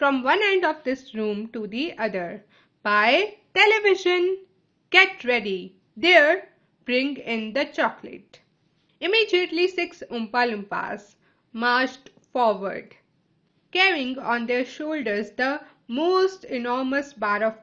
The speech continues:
chocolate Charlie had ever seen. It was about the size of the mattress he slept on at home.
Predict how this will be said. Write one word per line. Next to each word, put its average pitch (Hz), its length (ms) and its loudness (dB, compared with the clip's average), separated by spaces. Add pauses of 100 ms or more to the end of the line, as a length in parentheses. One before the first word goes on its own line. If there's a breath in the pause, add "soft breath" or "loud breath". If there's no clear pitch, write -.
chocolate 220 460 -4 (160)
Charlie 226 400 -2 (100)
had 202 220 -4 (240)
ever 226 320 -6
seen. 190 600 -10 (580 soft breath)
It 359 100 -12
was 392 140 -6
about 403 380 -2
the 339 60 -2
size 247 280 -4
of 214 120 -12
the 185 120 -8
mattress 202 480 -6 (440)
he 403 220 4 (160)
slept 240 440 -4
on 220 260 0
at 202 180 -4 (220)
home. 202 400 -6